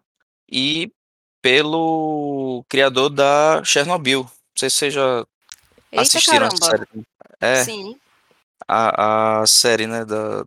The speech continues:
Speaker 1: da H B O também. Então, é, é um, é um cara que tem know-how pra falar de mundo apocalíptico e, enfim, a natureza tomando conta ali, né, da, das ruínas da civilização.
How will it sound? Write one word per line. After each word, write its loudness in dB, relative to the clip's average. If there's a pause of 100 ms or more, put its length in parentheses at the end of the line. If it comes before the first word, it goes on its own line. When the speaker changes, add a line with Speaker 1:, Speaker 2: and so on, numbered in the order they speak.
(100)
Speaker 1:
da 0
H 0
B 2
O 2
também. -2 (540)
Então, 0
é, 2
é 4
um, 0
é -2
um -4
cara 0
que -8
tem -6 (140)
know-how -2
pra -4
falar 2
de -8 (460)
mundo 0
apocalíptico -2
e, -14 (280)
enfim, -8 (480)
a -2
natureza 0
tomando -8
conta -8
ali, -10 (600)
né, -2
da, 2
das 0
ruínas -4
da 0
civilização. -2